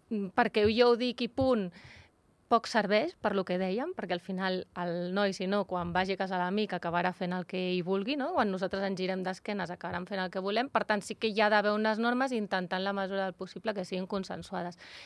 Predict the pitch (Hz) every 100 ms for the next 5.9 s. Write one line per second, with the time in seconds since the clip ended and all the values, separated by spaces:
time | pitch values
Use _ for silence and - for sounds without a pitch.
0 | - 208 202 185 208 208 226 220 254 294
1 | - - - - 196 180 185 214 208 247
2 | 269 302 320 - - - 185 190 170 233
3 | 262 262 262 285 320 - 202 175 185 180
4 | 220 247 254 269 269 320 277 214 - 185
5 | 190 202 196 202 254 269 330 370